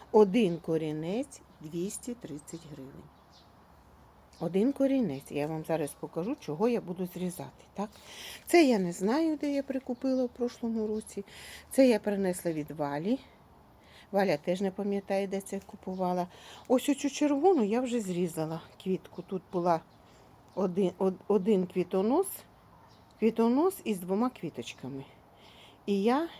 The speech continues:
його зрізала. Але, по-перше, я вже не раз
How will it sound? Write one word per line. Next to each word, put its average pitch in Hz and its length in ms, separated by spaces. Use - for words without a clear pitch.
його 196 340
зрізала. 151 580
Але, 269 460
по-перше, 196 540
я 277 180
вже 247 180
не 254 180
раз 190 180